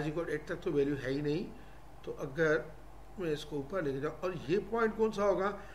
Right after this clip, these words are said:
ये दोनों asymptote इधर cut करते हैं, ये asymptote है, ये भी asymptote है।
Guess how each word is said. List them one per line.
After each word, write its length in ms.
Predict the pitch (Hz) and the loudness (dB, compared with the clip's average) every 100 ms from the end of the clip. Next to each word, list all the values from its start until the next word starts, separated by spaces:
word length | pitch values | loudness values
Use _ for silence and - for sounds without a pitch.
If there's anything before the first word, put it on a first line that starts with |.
| - - 135 | -14 -12 2
ये 200 | 165 196 - - | 6 6 6 -4
दोनों 340 | 151 165 170 190 196 - | 0 4 4 4 2 0
asymptote 640 | 147 160 151 151 151 151 | 4 4 2 0 -2 -2
इधर 220 | 147 160 180 - - - - - - | 0 0 -2 -12 -14 -16 -16 -2 0
cut 220 | 151 - | 0 0
करते 260 | 147 - 165 | -2 0 -4
हैं, 160 | 185 | -2
ये 180 | 175 135 | 0 2
asymptote 480 | 135 139 139 156 156 | 2 2 0 -4 -4
है, 180 | 156 131 | -2 0
ये 80 | |
भी 160 | 131 131 | 2 2
asymptote 460 | 127 135 139 160 | 0 -2 0 0
है। 140 | 156 | 2